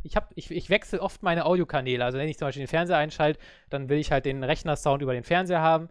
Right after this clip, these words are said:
Wenn ich jetzt zum Beispiel den Podcast hab oder im Multiplayer zockt, dann, dann stecke ich halt mein Headset rein. Und Windows sieben und Windows acht haben's hinbekommen, dass sie immer automatisch das eingerichtet haben, was ich wollte. Also wenn das Headset reingesteckt wurde, haben sie gewusst, hey, das, wenn er das da drin hat,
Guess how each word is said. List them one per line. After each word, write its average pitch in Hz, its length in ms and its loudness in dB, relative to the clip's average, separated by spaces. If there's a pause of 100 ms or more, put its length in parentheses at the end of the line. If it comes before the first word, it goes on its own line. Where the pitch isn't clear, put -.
(300)
Wenn 139 100 -2
ich 127 100 -4
jetzt 135 180 -4
zum 143 80 -8
Beispiel 123 260 -2
den 123 120 -4
Podcast 175 380 0
hab 170 140 0
oder 131 220 2
im 127 60 -2
Multiplayer 139 440 0
zockt, - 300 -2
dann, 131 180 -2
dann 123 100 -2
stecke 165 220 0
ich 156 100 -4
halt 147 120 4
mein 135 100 -2
Headset 202 280 0
rein. 180 220 4 (220)
Und 160 100 -4
Windows 180 200 2
sieben 226 160 -2
und 220 80 -2
Windows 196 220 -2
acht 208 200 -2
haben's 190 140 2
hinbekommen, 196 480 0
dass 160 160 -2
sie 160 80 0
immer 208 320 2
automatisch 180 720 2
das 175 360 0
eingerichtet 165 540 -2
haben, 147 160 2
was 143 140 0
ich 139 120 -8
wollte. 127 280 2
Also 117 100 -2
wenn 123 100 -4
das 120 120 -2
Headset 175 180 0
reingesteckt 160 560 0
wurde, 156 220 0
haben 143 140 0
sie 143 100 -2
gewusst, 135 320 0
hey, 175 120 2
das, 135 240 -4
wenn 127 120 0
er 127 60 0
das 123 120 -2
da 135 100 2
drin 175 220 -2
hat, 175 220 0